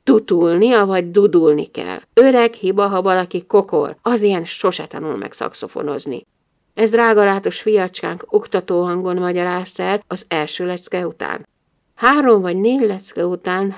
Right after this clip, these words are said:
hála természetes adottságainak, már megtanult tutulni. A negyedik vagy ötödik után egy dallamot is el tudott már játszani.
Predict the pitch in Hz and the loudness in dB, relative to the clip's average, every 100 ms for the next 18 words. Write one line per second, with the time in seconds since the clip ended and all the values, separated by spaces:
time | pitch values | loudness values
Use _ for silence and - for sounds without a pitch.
0 | - 175 202 190 175 175 180 190 180 175 | -2 0 2 0 -2 -6 -8 -6 -6 -6
1 | 175 175 - - 180 180 - 202 202 226 | -8 -8 -12 -8 -4 -4 -6 -6 -2 0
2 | 240 233 - _ _ _ _ - 269 269 | 0 -2 -6 _ _ _ _ -2 2 4
3 | 262 262 254 - 185 190 180 - - 175 | 4 4 4 0 -6 -4 -4 -8 -6 -4
4 | 160 160 165 170 - _ _ _ - 220 | -2 -2 -2 -4 -10 _ _ _ 0 2
5 | 262 294 220 202 202 180 180 269 262 233 | 2 4 4 4 0 -4 0 0 2 0
6 | 220 214 208 196 196 - 214 196 196 220 | 4 4 4 -2 -4 -4 -4 0 2 4
7 | 202 185 185 185 190 180 180 185 185 190 | 4 0 -4 -6 -8 -8 -8 -8 -8 -8
8 | 190 180 180 180 180 190 185 | -6 -4 -4 -6 -8 -6 -6